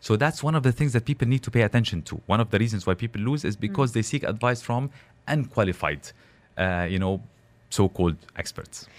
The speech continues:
Speaker 2: I, I think we see a lot of that in the market here that people need to d-, be discerning about, and that's a really fair point. Sadiq, when it comes to timing specifically, how do you approach this when it comes to your broader portfolio and being able to buy and sell on behalf of your clients?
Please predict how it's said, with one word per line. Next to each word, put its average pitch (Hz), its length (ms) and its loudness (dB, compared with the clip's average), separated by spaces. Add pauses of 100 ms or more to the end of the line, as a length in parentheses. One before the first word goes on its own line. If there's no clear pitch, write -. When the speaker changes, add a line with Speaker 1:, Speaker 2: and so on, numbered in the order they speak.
(160)
Speaker 2:
I, 247 160 2
I 226 80 4
think 269 140 -2
we 269 80 -4
see 262 160 -2
a 214 60 4
lot 208 260 2
of 202 100 0
that 170 240 2
in 180 80 -2
the 170 80 -2
market 165 320 -4
here 170 280 -2
that 151 140 -6
people 180 240 -6
need 170 180 -2
to 170 80 -4
d-, 160 180 -4 (100)
be 180 120 0
discerning 180 560 -2
about, 147 300 2
and 151 80 -4
that's 156 180 -6
a 175 40 -8
really 175 200 -4
fair 165 180 -4
point. 180 340 -4
Sadiq, 240 240 -4
when 277 120 -2
it 269 120 -6
comes 320 420 -2
to 247 220 0
timing 160 600 -4
specifically, - 680 -6 (300)
how 302 140 2
do 311 80 0
you 294 180 -2
approach - 380 -4
this 127 180 -6
when 170 100 -2
it - 60 -4
comes 196 260 -2
to 202 100 2
your 175 180 4
broader 170 320 4
portfolio 160 760 0
and 151 140 -2
being 160 160 -2
able 156 160 -4
to - 80 -6
buy 156 180 0
and 151 100 -4
sell 143 200 0
on 151 120 2
behalf 160 360 0
of 151 240 -10
your 151 120 -4
clients? 147 560 -4